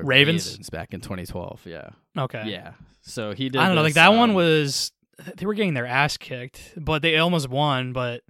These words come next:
Speaker 1: uh, I don't know. The, I think,
Speaker 2: Well,
Speaker 1: I think the,
Speaker 2: it, yeah.
Speaker 1: in my opinion, I, I thought that
Speaker 2: His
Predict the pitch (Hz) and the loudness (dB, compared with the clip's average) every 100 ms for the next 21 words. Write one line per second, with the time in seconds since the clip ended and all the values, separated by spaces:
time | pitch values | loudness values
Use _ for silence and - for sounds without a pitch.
0 | _ _ _ _ _ _ _ 139 - 151 | _ _ _ _ _ _ _ -16 0 2
1 | 139 123 120 165 175 160 - 185 180 175 | 2 0 0 -2 -2 -2 0 2 2 8
2 | 165 160 156 151 143 107 85 104 - _ | 10 12 8 4 -2 -6 -4 -8 -12 _
3 | 175 185 190 190 - 160 143 117 113 135 | 0 6 8 8 6 4 4 -2 -6 -10
4 | 151 156 143 143 147 180 180 - | -8 -4 -2 -2 6 6 6 0